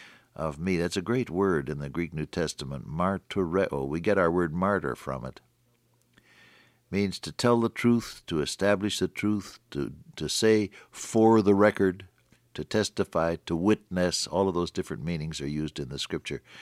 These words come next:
from that one Greek verb, martyreo. He is going to tell the truth about me. He's going to say it for the record. He's going to be a faithful witness for me. He's going to testify about me,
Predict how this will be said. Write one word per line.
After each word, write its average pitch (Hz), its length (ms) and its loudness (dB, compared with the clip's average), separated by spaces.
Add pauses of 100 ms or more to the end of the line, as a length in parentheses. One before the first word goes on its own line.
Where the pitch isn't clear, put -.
(140)
from 90 200 -4
that 85 180 0
one 87 200 -2
Greek 80 380 -8
verb, 80 380 -2
martyreo. 73 960 -6 (1400)
He 123 280 4
is 98 140 0
going 110 400 2
to 92 240 0 (120)
tell 104 300 4
the 101 100 4 (160)
truth - 320 0
about 82 300 -2
me. 80 100 -8
He's 101 240 -2
going 101 380 0
to 87 180 -2 (220)
say 117 300 4
it 98 120 2
for 104 460 2
the 87 160 0
record. 85 500 0 (320)
He's 110 240 2
going 117 180 2
to 101 80 0
be 98 200 2
a 90 80 2
faithful 101 500 0
witness 90 540 -4
for 85 340 -2
me. 90 280 -2
He's 90 140 -4
going 110 140 -4
to 98 80 2
testify 92 640 0
about 85 480 -2
me, 90 500 0